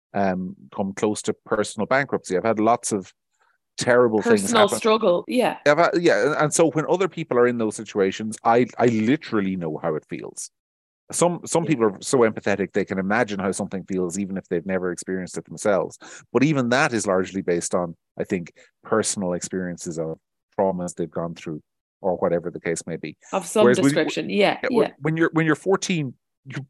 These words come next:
Speaker 1: by and large haven't. You, you, there are obviously exceptions. There were some kids who've experienced terrible abuse and so on, but an average child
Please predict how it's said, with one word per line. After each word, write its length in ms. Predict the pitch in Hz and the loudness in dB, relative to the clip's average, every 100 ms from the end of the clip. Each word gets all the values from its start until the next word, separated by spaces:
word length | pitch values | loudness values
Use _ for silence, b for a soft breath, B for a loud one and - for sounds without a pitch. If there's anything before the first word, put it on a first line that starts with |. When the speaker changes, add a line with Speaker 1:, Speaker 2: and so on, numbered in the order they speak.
| - | -4
Speaker 1:
by 120 | - - | 0 2
and 180 | 185 156 | 2 2
large 380 | 135 127 113 - - - | 2 2 0 -8 -16 -2
haven't. 480 | 156 170 - - - | 0 2 0 -4 -8
You, 160 | 143 151 | -6 -4
you, 180 | 156 - _ _ - - B B _ _ _ | -6 -8 _ _ -14 -14 B B _ _ _
there 100 | - | 4
are 60 | 135 | 6
obviously 340 | 139 127 - | 6 4 2
exceptions. 460 | 101 - 78 - 82 | 2 2 -2 -4 -8
There 100 | 90 | -4
were 80 | 98 | -2
some 240 | - 107 | -2 -4
kids 240 | - 90 - | -2 -4 -4
who've 140 | 78 | -10
experienced 440 | 78 - 87 82 | -8 -6 -6 -6
terrible 280 | - 85 80 | -2 -2 -2
abuse 260 | 78 80 - | -8 -12 -12
and 80 | 85 | -8
so 120 | 87 | -6
on, 120 | 80 | -4
but 140 | 101 | -4
an 80 | 139 | -4
average 540 | 151 180 170 156 120 - | 0 0 0 -2 -2 -4
child 500 | - 107 78 73 | -2 -2 -2 -6